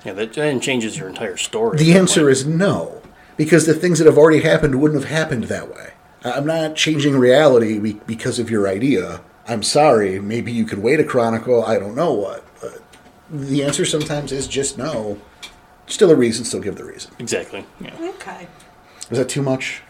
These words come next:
Speaker 2: Did I go? <laughs>
Speaker 1: No, I think it made sense.
Speaker 3: No, it totally made sense.
Speaker 2: No, I was just wondering if I bled into your other <laughs> questions. I
Speaker 3: Oh, no, no, no.
Speaker 2: All right, cool.
Speaker 3: Um, actually, you
Speaker 2: I
Speaker 3: led
Speaker 2: haven't
Speaker 3: into
Speaker 2: seen
Speaker 3: my
Speaker 2: them.
Speaker 3: next question. Um,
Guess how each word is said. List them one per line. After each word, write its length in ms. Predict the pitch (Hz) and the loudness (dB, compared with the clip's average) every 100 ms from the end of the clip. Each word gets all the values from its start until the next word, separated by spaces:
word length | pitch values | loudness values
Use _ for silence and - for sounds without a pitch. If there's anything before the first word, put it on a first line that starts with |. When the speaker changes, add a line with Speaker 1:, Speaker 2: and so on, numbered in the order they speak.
| _ | _
Speaker 2:
Did 120 | 110 | -8
I 40 | 113 | -4
go? 260 | 113 110 - | -2 -4 -8
<laughs> 960 | - - - - - _ _ - 220 180 - _ 143 | -12 -12 -20 -20 -20 _ _ -12 -12 -12 -20 _ -4
Speaker 1:
No, 120 | 156 | 0
I 80 | 175 | 0
think 140 | 165 | -2
it 40 | |
made 140 | 95 92 | -6 -10
sense. 360 | 95 104 - - - _ - - - | -10 -12 -12 -18 -20 _ -20 -20 -6
Speaker 3:
No, 300 | 254 208 165 | -4 -2 -4
it 140 | 175 | -8
totally 340 | 262 262 220 | -8 -6 -6
made 220 | 160 - - | -10 -14 -18
sense. 340 | - - - | -20 -20 2
Speaker 2:
No, 80 | 170 | 4
I 40 | |
was 80 | 180 | 4
just 60 | 170 | 4
wondering 180 | 151 135 | 4 4
if 60 | |
I 60 | 117 | 2
bled 240 | 117 120 | 2 0
into 100 | 123 | 0
your 100 | 113 | -2
other 120 | 104 - | -2 -4
<laughs> 120 | 117 | -4
questions. 500 | - - 156 151 - | -2 0 0 2 6
I 100 | 127 | 6
Speaker 3:
Oh, 320 | 254 285 247 226 | 8 6 6 2
no, 200 | 294 254 | 0 0
no, 180 | 233 220 | -2 -2
no. 220 | 196 - - | -4 -8 0
Speaker 2:
All 80 | 139 | 2
right, 140 | 98 | 2
cool. 120 | - 127 | 0 2
Speaker 3:
Um, 320 | 214 208 202 - | 2 0 -8 -6
actually, 420 | 220 311 - 202 | -4 -4 -4 -6
you 220 | 185 - 185 | -6 -10 -6
Speaker 2:
I 40 | |
Speaker 3:
led 100 | 190 | 0
Speaker 2:
haven't 220 | - - | 4 4
Speaker 3:
into 120 | 277 277 | 2 0
Speaker 2:
seen 120 | 131 | 0
Speaker 3:
my 120 | - | -2
Speaker 2:
them. 80 | - | -4
Speaker 3:
next 300 | 175 170 - | -6 -8 -12
question. 600 | - 170 - - 151 151 - _ _ | -10 -10 -12 -16 -16 -18 -20 _ _
Um, 460 | 185 170 170 165 | -6 -4 -4 -8